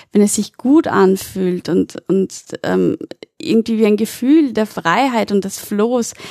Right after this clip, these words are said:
dann ist es absolut in Ordnung, mit diesem Plan fortzusetzen. Dann ist es gut, dass du die Dinge irgendwie dir anschaust und dir einen Plan aufstellst. Aber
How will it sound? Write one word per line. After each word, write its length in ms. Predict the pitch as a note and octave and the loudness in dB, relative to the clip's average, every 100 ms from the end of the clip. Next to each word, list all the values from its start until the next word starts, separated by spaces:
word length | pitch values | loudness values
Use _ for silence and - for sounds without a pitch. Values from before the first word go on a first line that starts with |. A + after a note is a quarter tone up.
| - _ | -20 _
dann 160 | B3 C4+ | 2 4
ist 140 | C#4+ | 2
es 100 | B3 | -4
absolut 580 | - A3+ B3 - C4 B3 | -2 -2 -4 -2 -2 0
in 100 | A3 | 0
Ordnung, 360 | D#3 F#3+ A3+ A3 | 0 0 2 2
mit 140 | G#3 | 0
diesem 240 | G#3+ G#3+ | 0 -2
Plan 460 | G3+ F3+ E3+ F#3+ G3 | 0 0 2 2 0
fortzusetzen. 1040 | - E3 D#3 - F#3+ F#3+ - F#3 - - E3+ | -4 -2 -2 -2 -12 -10 -8 -6 -6 -2 0
Dann 160 | F#3+ | 0
ist 140 | G#3 G#3 | 0 -4
es 180 | - | -8
gut, 320 | - C4+ C4 B3+ | 0 2 2 -2
dass 140 | A#3+ | -2
du 80 | G#3+ | -2
die 160 | G#3 | -2
Dinge 300 | - A#3 A3 | 0 2 2
irgendwie 340 | - G#3+ G#3 F#3+ | 2 0 0 -4
dir 180 | - - | -2 2
anschaust 800 | C#4 C#4 - B3 A3 A#3 - | 4 2 0 0 0 0 -2
und 160 | G3 G3+ | -4 -2
dir 140 | G3 | -2
einen 280 | E3+ F3+ F#3+ - - - - _ | 0 0 -2 -6 -18 -18 -20 _
Plan 380 | C4+ A#3+ A#3+ C4 | 0 2 4 2
aufstellst. 680 | - G#3+ A3 - A3 A3 - | 0 0 -2 -6 -2 -2 -2
Aber 180 | F3 | -6